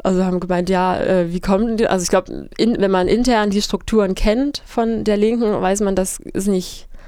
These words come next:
möglich. Ich kann mir vorstellen, von außen wirkt das, ist halt, äh, wie man, wie man diesen hier-, hierarchisches Denken hat, er ist auch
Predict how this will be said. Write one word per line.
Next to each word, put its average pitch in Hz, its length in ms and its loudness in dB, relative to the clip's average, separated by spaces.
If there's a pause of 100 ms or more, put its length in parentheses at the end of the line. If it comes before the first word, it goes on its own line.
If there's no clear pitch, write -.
(160)
möglich. 180 480 0
Ich 180 180 0
kann 208 140 2
mir 214 100 2
vorstellen, 226 380 2
von - 160 0
außen 190 380 0
wirkt 214 220 0
das, 233 200 0
ist 202 100 -2
halt, 185 320 0
äh, 180 500 -2
wie 185 140 -10
man, 180 280 -2
wie 180 40 -2
man 175 140 0
diesen 180 180 -4
hier-, 175 220 -2
hierarchisches 180 640 0
Denken 220 320 0
hat, 214 160 -2
er 190 100 -2
ist - 80 -4
auch 196 240 -2